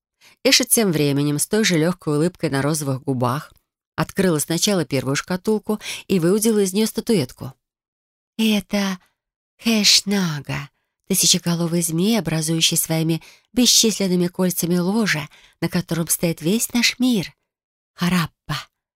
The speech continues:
произнесла она гордо, преподнеся мне жуткую статуэтку. Эта фигурка являла собой действительно множество золотых змей, слитых в единое целое и образуя что-то наподобие ракушки.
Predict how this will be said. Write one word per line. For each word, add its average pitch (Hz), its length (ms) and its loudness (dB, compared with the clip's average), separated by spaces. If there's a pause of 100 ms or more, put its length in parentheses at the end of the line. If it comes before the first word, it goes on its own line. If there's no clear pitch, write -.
(360)
произнесла 156 500 0
она 135 200 -2
гордо, 139 400 -2 (240)
преподнеся 151 680 0
мне 139 200 0
жуткую 143 380 -4
статуэтку. 131 640 -8 (600)
Эта 196 160 -4
фигурка 226 440 0
являла 196 380 2
собой 175 340 0
действительно 160 640 -2
множество 143 480 -2
золотых 131 380 -4
змей, 175 340 -2 (420)
слитых 175 440 0
в - 40 -20
единое 151 420 0
целое 143 520 -2 (280)
и - 80 -2
образуя 165 380 0
что-то - 340 -2
наподобие 151 460 -2
ракушки. 143 580 -6